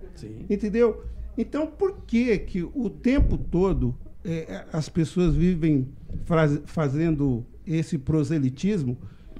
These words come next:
Speaker 2: E aí eu pergunto pra você, cidadão, o porquê que escondem isso de nós negros? Querem que a gente leva somente pra um lado?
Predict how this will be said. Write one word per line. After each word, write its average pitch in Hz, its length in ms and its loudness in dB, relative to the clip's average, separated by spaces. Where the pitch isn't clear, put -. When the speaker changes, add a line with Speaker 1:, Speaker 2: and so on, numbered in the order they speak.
Speaker 2:
E 190 100 4
aí 226 160 4
eu 294 100 0
pergunto 220 760 2
pra 170 180 0
você, 170 400 2
cidadão, 147 680 0
o 294 120 -6
porquê 277 600 0
que - 200 -4
escondem 202 880 0
isso 190 500 -2
de 160 220 0
nós 175 400 2
negros? 143 580 2
Querem 220 380 2
que 226 140 0
a 180 100 4
gente 190 400 4
leva 170 580 0
somente 214 680 0
pra 190 100 -6
um 165 120 -4
lado? 160 500 -6